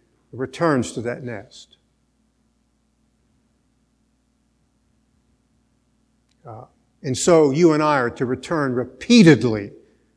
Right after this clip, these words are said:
to the altars of God, as is captured in the metaphor from nature, the simile from nature, uh, the comparison from nature.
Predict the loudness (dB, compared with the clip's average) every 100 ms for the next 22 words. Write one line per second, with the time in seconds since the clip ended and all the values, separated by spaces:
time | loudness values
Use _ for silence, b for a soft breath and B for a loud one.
0 | _ _ _ 0 4 4 2 0 -4 -6
1 | -4 -2 -2 -4 -12 -20 _ _ _ _
2 | _ _ _ _ _ 2 4 4 2 -2
3 | 0 2 2 -2 -4 -4 -6 -18 _ _
4 | _ _ _ _ _ _ _ _ _ _
5 | _ _ -6 -4 0 2 2 2 0 -2
6 | -2 -4 -2 -2 -4 -10 -10 -10 -2 2
7 | 2 2 -2 -4 -6 -6 -6 -8 -12 -16
8 | -18 _ _ _ _ _ _ _ _ _
9 | _ _ _ _ -18 -14 -10 -8 -2 2
10 | 4 2 -2 -6 -6 -6 -6 -8 -12 -16